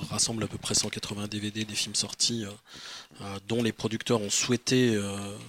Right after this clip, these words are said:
payer pour, euh, qu'ils, euh, que les films soient dans le coffret.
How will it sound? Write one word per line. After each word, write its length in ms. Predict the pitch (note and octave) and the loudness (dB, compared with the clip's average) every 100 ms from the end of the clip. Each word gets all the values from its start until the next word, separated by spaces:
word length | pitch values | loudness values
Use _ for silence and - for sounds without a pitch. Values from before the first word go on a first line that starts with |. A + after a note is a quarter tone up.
| - - - _ | -20 -20 -20 _
payer 320 | A#2+ A#2 A#2+ | -2 2 2
pour, 380 | A#2+ - G#2+ G#2 | 0 -4 -4 -4
euh, 160 | G2 G2 - | -6 -8 -10
qu'ils, 160 | G#2+ G#2 | -10 -8
euh, 80 | G#2 G2 - | -10 -10 -10
que 80 | |
les 80 | G2+ | -6
films 200 | G2+ A#2 | -4 0
soient 180 | - G#2 G2+ | 0 -2 -2
dans 120 | A2+ | -4
le 60 | A#2+ | -4
coffret. 520 | - G#2 - A#2 C#3+ | -4 -4 -2 -2 -4